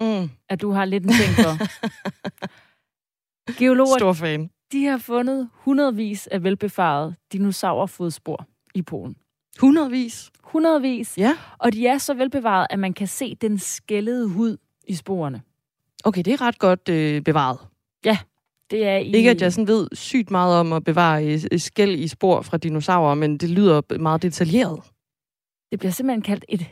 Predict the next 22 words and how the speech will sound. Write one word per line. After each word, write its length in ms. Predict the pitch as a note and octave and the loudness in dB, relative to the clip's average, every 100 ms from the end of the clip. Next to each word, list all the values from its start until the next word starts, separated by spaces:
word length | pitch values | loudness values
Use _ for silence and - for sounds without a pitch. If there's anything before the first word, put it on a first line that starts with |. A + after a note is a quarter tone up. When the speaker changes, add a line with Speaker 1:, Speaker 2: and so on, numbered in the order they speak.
| - | -14
Speaker 2:
skatkammer. 720 | - - G#3+ - F#3+ E3+ D#3 | -14 -6 -4 -4 -4 -4 -2
Det 80 | E3+ | -2
er 40 | |
noget, 360 | E3+ F#3+ G3+ F3+ | 0 0 2 2
øh, 200 | E3 D#3 | 2 0
D 20 | A3 | 0
R 240 | A3 F3+ | 0 0
skriver 240 | - F#3 | -2 -6
på 120 | F3 E3+ | -6 -2
baggrund 380 | E3 F3 F#3+ | 0 0 -2
af 40 | E3+ | -4
en 80 | D#3+ | -4
artikel 360 | - F#3+ F#3+ | -6 -8 -8
fra 160 | - E3 | -6 -8
Reuters, 600 | C#3+ G3+ F#3 G#3 F#3 - | -2 -2 -2 -4 -6 -8
og, 300 | - F#3 F3 | -4 0 0
øh, 60 | E3 | 0
det 120 | G3 F#3 | 0 0
er 80 | |
altså 260 | F#3 - E3+ - _ | 0 -2 -8 -8 _
det 100 | F#3+ | -8
polske 420 | - D4 D#4 - | -4 -2 -2 -4